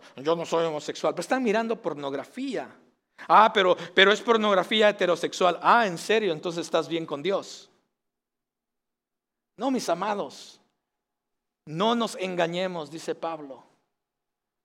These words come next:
Es cierto que queríamos tener el, el tema de L G B T Q, pero yo no quiero que salgas de aquí pensando que tú estás bien,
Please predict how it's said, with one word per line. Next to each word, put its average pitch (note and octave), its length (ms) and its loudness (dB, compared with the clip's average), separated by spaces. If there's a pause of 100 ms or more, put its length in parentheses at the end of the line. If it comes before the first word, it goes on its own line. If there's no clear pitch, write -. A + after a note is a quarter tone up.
(920)
Es G3 140 -2
cierto A3+ 480 0
que F3 160 -6
queríamos G3 500 -2
tener F3+ 540 -4
el, G#3 400 -2 (460)
el E3+ 260 -2
tema G#3+ 340 0
de F#3 200 0
L G3+ 100 -2
G F#3 100 -8
B G3 80 -6
T F3 140 -14
Q, F#3+ 180 -8
pero F3+ 140 -2
yo A3+ 140 0
no A#3 180 -4
quiero A#3 340 2
que F#3 120 -6
salgas G#3 420 0
de E3 80 -4
aquí G#3 160 -6
pensando F#3+ 500 -4
que E3 120 -8
tú F#3+ 100 -8
estás D#3+ 400 -6
bien, C#3+ 460 -8